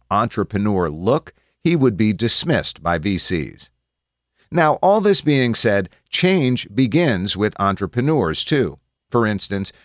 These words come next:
we recently launched a new product called Supplied that allows small businesses and boutiques to buy products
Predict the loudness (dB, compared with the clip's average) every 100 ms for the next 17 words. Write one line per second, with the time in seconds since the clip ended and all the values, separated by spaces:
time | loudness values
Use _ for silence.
0 | _ 0 2 2 2 0 -4 -4 -2 -2
1 | -2 -4 -6 -4 0 0 0 0 0 0
2 | -4 -10 -2 0 0 -2 -6 -6 -2 0
3 | 0 -2 -6 -16 _ _ -2 0 2 2
4 | 0 -2 0 0 0 0 -2 -2 -4 -4
5 | -2 -2 -2 -2 -4 -2 -2 -2 -4 -8
6 | -4 -2 0 -2 -2 0 0 -4